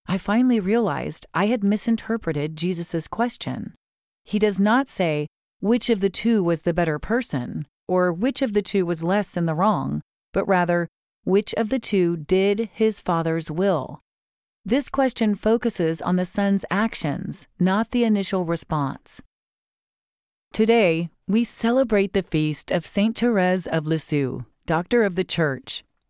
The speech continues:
While she has many titles, including Saint Therese of the Child Jesus and Saint Therese of the Little Flower, I chose to emphasize the honored title of Doctor of the Church.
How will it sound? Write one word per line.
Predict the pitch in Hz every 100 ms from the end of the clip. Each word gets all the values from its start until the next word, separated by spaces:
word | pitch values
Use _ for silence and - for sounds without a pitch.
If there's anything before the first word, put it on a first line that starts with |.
| _
While | 180 185
she | 190 - 269
has | 269 226
many | 233 262
titles, | 208 160 135 123 - - -
including | 175 - 247 208 180
Saint | - 202 202 -
Therese | 233 190 175 175
of | 151
the | 151
Child | 165 170 170 190
Jesus | - 147 135 135 - - _ _
and | 185 185
Saint | 208 220 -
Therese | 240 196 175 175
of | - 156
the | 160
Little | 160 156
Flower, | - 180 165 107 131 - -
I | 214
chose | 233 - 277 240
to | 226
emphasize | 202 190 180 175 160 160
the | 175
honored | 180 180 226 233
title | - 175 160 156 160
of | 165 151
Doctor | 175 175 - 190
of | 180 151
the | 160
Church. | - 151 135 - -